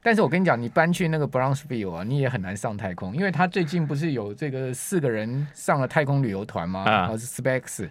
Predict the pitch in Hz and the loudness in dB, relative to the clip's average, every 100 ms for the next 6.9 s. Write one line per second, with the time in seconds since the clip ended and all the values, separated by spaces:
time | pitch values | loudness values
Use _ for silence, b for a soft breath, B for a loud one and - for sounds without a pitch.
0 | - - 139 180 175 180 139 160 156 135 | -4 2 4 6 4 4 6 6 6 6
1 | 156 151 247 110 160 151 147 117 131 113 | 4 4 2 6 6 8 6 6 6 4
2 | 92 107 b b b b 202 175 240 254 | 4 -2 b b b b 0 2 6 6
3 | 254 294 214 226 196 - 226 226 190 202 | 8 8 10 10 10 8 8 8 8 8
4 | 175 147 202 185 240 147 180 147 107 - | 8 6 6 6 6 4 4 4 4 4
5 | - - - 170 151 240 233 226 208 151 | 0 2 6 6 10 10 10 8 10 10
6 | 196 185 160 120 - 170 170 117 | 10 8 6 4 4 6 6 6